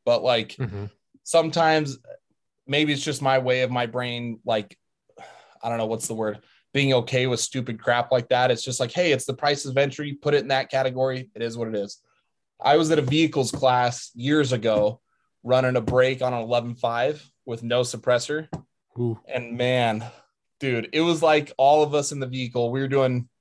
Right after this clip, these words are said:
Speaker 1: you know, one man, two man, three man, four man stuff.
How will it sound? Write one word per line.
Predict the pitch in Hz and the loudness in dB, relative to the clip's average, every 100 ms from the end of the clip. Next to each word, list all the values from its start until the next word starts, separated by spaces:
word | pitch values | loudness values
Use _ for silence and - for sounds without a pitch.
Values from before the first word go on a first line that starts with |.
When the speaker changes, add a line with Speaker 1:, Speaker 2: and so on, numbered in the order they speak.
| _ | _
Speaker 1:
you | 127 | 0
know, | 123 | 2
one | 123 143 143 | 4 2 2
man, | 139 139 | -2 -4
two | 131 139 | -8 -4
man, | 131 127 | -4 -4
three | 135 | -6
man, | 131 131 | -2 -2
four | 123 127 | -2 -2
man | 127 120 120 | -2 -2 -4
stuff. | - 117 131 | -2 0 -2